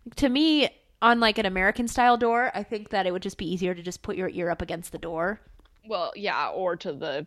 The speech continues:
Speaker 2: bottom of the door.
Speaker 1: Yeah, or slip an extended ear under it.
Speaker 2: An extendable ear. <laughs>
Speaker 1: <laughs> Oh, yeah, that's what I meant. <laughs>
Speaker 2: An extended ear.
Speaker 1: Yeah, whatever. Uh,
Speaker 2: Slip
Speaker 1: one
Speaker 2: an
Speaker 1: of those
Speaker 2: extended
Speaker 1: things.
Speaker 2: ear under it, exactly.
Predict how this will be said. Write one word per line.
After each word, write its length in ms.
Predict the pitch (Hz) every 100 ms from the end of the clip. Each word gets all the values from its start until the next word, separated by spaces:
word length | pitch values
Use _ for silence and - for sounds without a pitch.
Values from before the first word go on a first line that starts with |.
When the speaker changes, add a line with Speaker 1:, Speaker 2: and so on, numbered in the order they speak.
| _
Speaker 2:
bottom 260 | 170 160 -
of 60 |
the 60 | -
door. 480 | - 90 190 196 185 - _ _ _ _ _
Speaker 1:
Yeah, 380 | 233 196 185 190 - - -
or 60 | 208
slip 260 | - 233
an 80 | 196
extended 460 | 180 - 185 180 180
ear 180 | 233 208
under 240 | 175 170
it. 260 | - - - _ _ _ _ _ -
Speaker 2:
An 80 |
extendable 580 | 170 - 170 170 175 180
ear. 140 | 254 -
<laughs> 40 | - - -
Speaker 1:
<laughs> 340 | 226 269 214 226 -
Oh, 140 | 285 240
yeah, 260 | 196 175
that's 220 | 175 202
what 100 | -
I 60 | 175
meant. 320 | 170 427 403 - 277
<laughs> 140 | 262
Speaker 2:
An 160 | 247 254
extended 640 | - 247 214 190 185 196
ear. 300 | 196 208 247 - 294 269 175
Speaker 1:
Yeah, 340 | 190 180 165 196
whatever. 460 | 240 190 151 175 202 - 262 226
Uh, 200 | 202 214
Speaker 2:
Slip 140 | 214 -
Speaker 1:
one 100 | 302
Speaker 2:
an 0 |
Speaker 1:
of 80 |
those 80 | 196
Speaker 2:
extended 380 | - 285 254 262
Speaker 1:
things. 80 | 262
Speaker 2:
ear 160 | 285 269
under 300 | 190 170 139
it, 240 | 151 -
exactly. 720 | 226 320 240 359 277 170 247